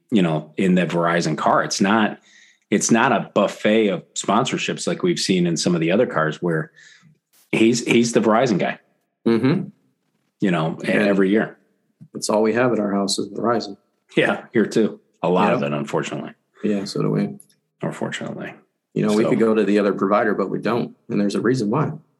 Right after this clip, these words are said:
Speaker 1: Mm-mm. That's right. It's the best.
Speaker 2: Yeah.
Speaker 1: Verizon's the best. We like Verizon here.
Speaker 2: Yeah.
Speaker 1: So, hey, um,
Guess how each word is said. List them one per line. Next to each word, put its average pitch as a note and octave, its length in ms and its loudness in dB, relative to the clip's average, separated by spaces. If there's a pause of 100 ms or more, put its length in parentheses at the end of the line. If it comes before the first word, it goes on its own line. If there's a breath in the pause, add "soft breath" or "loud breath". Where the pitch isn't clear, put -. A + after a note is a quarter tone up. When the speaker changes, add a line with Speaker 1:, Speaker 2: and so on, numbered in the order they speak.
Speaker 1:
Mm-mm. F3 280 2 (200)
That's - 160 -6
right. C#3+ 160 0
It's - 140 -12
the - 80 -6
best. C#3+ 240 -4
Speaker 2:
Yeah. B2 120 0
Speaker 1:
Verizon's G2 500 -2
the - 80 -12
best. - 140 -18 (1080 loud breath)
We G#2 80 4
like F2+ 160 2
Verizon D#2 540 -6
here. - 240 -6 (240)
Speaker 2:
Yeah. G2+ 220 -6
Speaker 1:
So, - 220 -10 (920 loud breath)
hey, D3 220 4
um, A#2+ 540 4